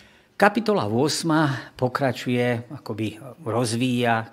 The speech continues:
kapitolu siedmu vo svetle tej sýrsko-efraimskej krízy. To znam-, to znamenie a jeho vysvetlenie bolo dané predovšetkým pre Achaza, a teda pre dom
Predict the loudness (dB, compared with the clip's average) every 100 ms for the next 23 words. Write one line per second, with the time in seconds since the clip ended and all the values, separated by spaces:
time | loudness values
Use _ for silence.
0 | -10 -10 -8 -4 -4 -4 -10 -12 -10 -6
1 | -4 -2 -2 -2 -8 -14 -6 -4 -2 0
2 | 0 0 -2 -2 -12 -12 -8 -4 0 0
3 | -2 -4 -6 -6 -14 -10 -6 -4 -2 -4
4 | -6 -6 -6 -6 -10 -12 -8 -6 -6 -6
5 | -10 -18 _ _ _ _ _ -20 -20 -18
6 | -18 -2 0 0 2 2 2 0 2 4
7 | 6 6 6 4 4 2 0 0 2 2
8 | 2 0 0 -2 -2 0 2 2 2 -2
9 | -10 -12 0 4 6 4 0 -4 0 2
10 | 4 2 0 0 0 -2 -4 -6 -2 -2
11 | -2 -4 -2 -2 0 -2 0 0 0 -6
12 | -20 -14 -8 -4 -4 -4 -2 0 4 4